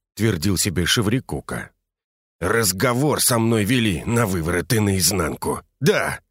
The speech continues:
на выворот и наизнанку!» Вспомнились Шеврикуке его предгибельные печали о неисправностях в светильниках Бабякиных на пятом этаже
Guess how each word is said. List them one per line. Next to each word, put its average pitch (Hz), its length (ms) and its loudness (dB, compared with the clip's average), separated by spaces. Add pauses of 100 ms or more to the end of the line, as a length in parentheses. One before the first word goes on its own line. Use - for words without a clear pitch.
(220)
на 123 200 2
выворот 139 640 2
и 143 120 2
наизнанку!» 131 1000 0 (1400)
Вспомнились 160 640 2
Шеврикуке 131 960 0
его 120 340 2
предгибельные 107 920 0
печали 107 500 0
о 87 160 2
неисправностях 90 1300 -2
в - 80 -10
светильниках 104 1000 -2
Бабякиных 120 840 -2
на 98 140 0
пятом 90 360 -2
этаже 82 460 -2